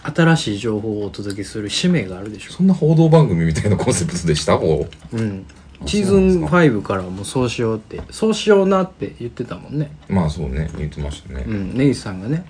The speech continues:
Speaker 2: はい。いや、まあ、大人のね、ラジオは確かにいいと思いますよ。
Speaker 1: ね、言うてたでしょ？
Speaker 2: いや、何？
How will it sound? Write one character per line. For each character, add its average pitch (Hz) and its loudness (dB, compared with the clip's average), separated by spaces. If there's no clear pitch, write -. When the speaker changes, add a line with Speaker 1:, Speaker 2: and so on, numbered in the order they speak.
Speaker 2:
は 76 -2
い。 - -6
い - -6
や、 85 0
ま 85 0
あ、 76 -2
大 95 -2
人 185 2
の 196 6
ね、 160 0
ラ 90 -2
ジ 87 -2
オ 76 0
は 60 -6
確 78 -10
か 71 -10
に 69 -6
い 73 -2
い - 0
と 135 2
思 196 2
い - -4
ま - -6
す - -4
よ。 156 4
Speaker 1:
ね、 160 6
言 156 8
う - 6
て 120 4
た 104 0
で 107 -6
し - 0
ょ？ 202 0
Speaker 2:
い - -8
や、 135 2
何？ 104 2